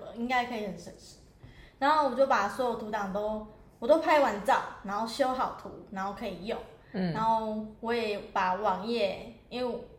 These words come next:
Speaker 1: 就我在网络行销里面嘛，就我其实一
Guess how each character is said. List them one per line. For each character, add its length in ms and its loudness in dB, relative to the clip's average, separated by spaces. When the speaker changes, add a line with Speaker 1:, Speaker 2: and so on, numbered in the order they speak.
Speaker 1:
就 160 -4
我 160 -2
在 140 0
网 180 -4
络 100 -4
行 240 -8
销 160 -4
里 140 -8
面 160 -12
嘛， 120 -20
就 140 4
我 140 4
其 200 -6
实 200 -4
一 220 -6